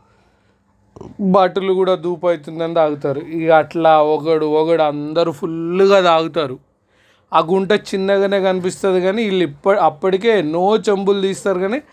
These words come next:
మళ్ళీ ఆ గుంటలు ఎప్పటిలాగానే నీళ్ళు ఉంటాయి. రాజుకి ఈ అడవిలో ఇంత దూరం ఇక్కడ తిరిగినాం, ఒక్క దగ్గర కనిపించలేదు నీళ్ళు, ఈడ మాత్రం గిత్తత్తుంది, అసలు అయిపోతలేవు, భలే రుచిగా ఉన్నాయి నీళ్ళు ఏంది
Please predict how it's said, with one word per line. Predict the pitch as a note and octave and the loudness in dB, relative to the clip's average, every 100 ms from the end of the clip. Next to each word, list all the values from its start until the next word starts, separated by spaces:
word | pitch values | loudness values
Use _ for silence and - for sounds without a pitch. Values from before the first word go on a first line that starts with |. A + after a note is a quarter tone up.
| _ _ _ G#3+ | _ _ _ 0
మళ్ళీ | G#3 G#3 | 4 4
ఆ | |
గుంటలు | G3+ G3 G3 G#3 | 4 0 -2 0
ఎప్పటిలాగానే | G3 - G#3 F#3+ F#3 F3+ F#3 G3 | 0 0 -2 2 2 2 0 -2
నీళ్ళు | F3 E3 D#3+ | -2 -2 -2
ఉంటాయి. | C#3+ C3 B2 - _ _ _ _ _ _ C#3+ | -4 -6 -10 -14 _ _ _ _ _ _ -8
రాజుకి | D3+ D#3+ D#3+ F3 F3 | -2 0 0 0 0
ఈ | F3 E3+ | 2 2
అడవిలో | C3+ C#3 D#3 E3+ | 2 0 0 0
ఇంత | C#3+ C#3+ C#3+ E3+ | 0 -2 2 2
దూరం | D3+ E3 E3 F3 E3+ | 2 -2 0 0 -2
ఇక్కడ | D3 - E3 D#3+ | -4 -2 0 0
తిరిగినాం, | E3 E3 E3+ F3+ F3+ D3+ | -2 -4 -6 -4 -4 -4
ఒక్క | C#3+ - - E3+ | -6 -10 -10 -4
దగ్గర | E3 D#3+ E3 E3+ | -2 0 2 2
కనిపించలేదు | E3+ E3 D#3+ F3 E3+ F3+ | 0 -4 -6 -6 -4 -4
నీళ్ళు, | E3 D#3+ F3 G#3+ _ _ _ _ - - | -6 -8 -8 -10 _ _ _ _ -16 -4
ఈడ | D3 D3+ | 0 2
మాత్రం | D#3 D#3 D3+ D#3+ E3+ C#3 | 2 0 0 -2 -4 -6
గిత్తత్తుంది, | C3+ - D3+ D3 D#3 E3 F#3+ | -8 -6 -6 -6 -8 -4 -2
అసలు | G3+ D3 D3 C3+ | 0 -2 -4 -2
అయిపోతలేవు, | C3 C#3 D#3+ D3 E3 E3 E3+ E3+ | -2 -2 -2 0 -2 0 -2 0
భలే | C3 C3 D3 | 2 2 2
రుచిగా | D3 D3+ D3 E3 | 0 -2 -4 -2
ఉన్నాయి | D#3+ D#3+ D#3+ | -2 0 0
నీళ్ళు | D#3 D3+ D3+ D#3 | 0 0 0 0
ఏంది | D3+ D#3 | 0 -2